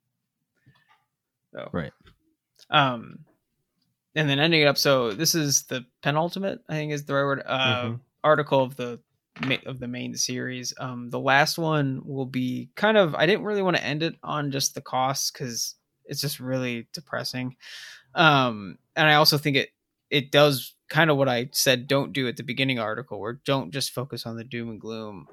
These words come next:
Speaker 1: um, of it all. And, and these neighborhoods are still well loved and lived in. Um, compare, so the last article will be about,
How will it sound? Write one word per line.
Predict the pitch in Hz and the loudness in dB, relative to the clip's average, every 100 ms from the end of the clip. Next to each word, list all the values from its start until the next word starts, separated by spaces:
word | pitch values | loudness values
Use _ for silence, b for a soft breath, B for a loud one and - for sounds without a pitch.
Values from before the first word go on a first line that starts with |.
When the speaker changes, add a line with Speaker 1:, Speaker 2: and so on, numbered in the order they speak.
| 131 | -6
Speaker 1:
um, | 147 131 120 101 | -4 -2 -4 -6
of | 101 123 | -10 -8
it | |
all. | 107 107 107 | -6 -6 -8
And, | 90 - | -12 -12
and | 135 | -10
these | 123 120 - - | -8 -10 -14 -6
neighborhoods | 143 135 131 117 117 | -2 -2 -2 -4 -6
are | 117 | -8
still | - 104 90 _ _ 135 | -8 -8 -10 _ _ -10
well | 117 113 | -10 -8
loved | 113 107 | -12 -14
and | 104 | -16
lived | 110 104 107 | -12 -10 -10
in. | 104 117 B B B B B B - | -12 -16 B B B B B B 2
Um, | 143 131 120 98 76 _ _ _ _ _ | 4 4 2 -8 -16 _ _ _ _ _
compare, | - 156 165 156 117 | -2 2 2 2 0
so | 156 | 0
the | 160 | 6
last | 175 180 | 4 6
article | 160 156 143 | 2 2 0
will | 131 | 0
be | 131 | 0
about, | 120 107 - | 0 -2 -4